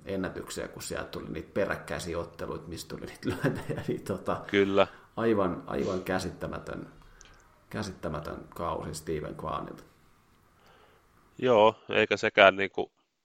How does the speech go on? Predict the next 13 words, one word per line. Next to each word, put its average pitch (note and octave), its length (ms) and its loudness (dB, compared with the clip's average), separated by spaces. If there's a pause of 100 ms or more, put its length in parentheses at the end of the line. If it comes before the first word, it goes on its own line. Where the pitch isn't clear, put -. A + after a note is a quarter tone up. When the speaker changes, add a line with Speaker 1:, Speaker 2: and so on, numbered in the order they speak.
(440)
Speaker 2:
tai G2 140 12
muistan G#2+ 380 2
ennen G2+ 240 4
kautta G2 400 6
niinku F2 220 -4
lukeneeni F2 460 2
ehkä F2+ 200 -2
jotain, E2+ 500 4
että, - 300 -4 (680)
että - 220 -2
siinä F2 180 0
on F2 80 -6
niinku F2+ 280 -6